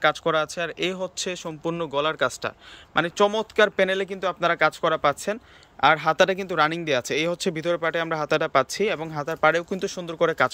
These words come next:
করা আছে। সালোয়ার প্লাস দোপাট্টাটা আপনাদেরকে দেখাই দিচ্ছি। এত স্মার্ট একটা প্রোডাক্ট নিয়ে আসছি আজকে আপনাদের জন্য কটনের মধ্যে। তিনটি কালার,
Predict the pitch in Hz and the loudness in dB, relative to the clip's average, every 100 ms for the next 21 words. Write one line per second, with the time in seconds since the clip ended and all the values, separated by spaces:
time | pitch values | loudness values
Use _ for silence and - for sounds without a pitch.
0 | 147 135 113 - - - - - - - | -2 -4 -4 -6 -10 -12 -20 -20 -20 -8
1 | - 160 180 190 185 147 147 160 160 160 | 0 2 2 4 2 2 0 0 0 -4
2 | 147 147 131 143 127 123 120 120 - - | -6 -4 -4 -2 -4 -4 -8 -8 -10 0
3 | 147 156 196 180 - 185 202 196 196 175 | 2 4 2 0 4 4 4 2 0 2
4 | 170 170 170 165 156 170 156 - 160 156 | 0 0 0 0 0 0 0 0 -2 0
5 | 151 143 151 147 151 156 165 165 135 131 | -2 -2 -6 2 2 2 -2 -4 -6 -4
6 | 220 - - - _ 214 220 240 185 143 | -6 -6 -20 -20 _ 2 2 2 2 2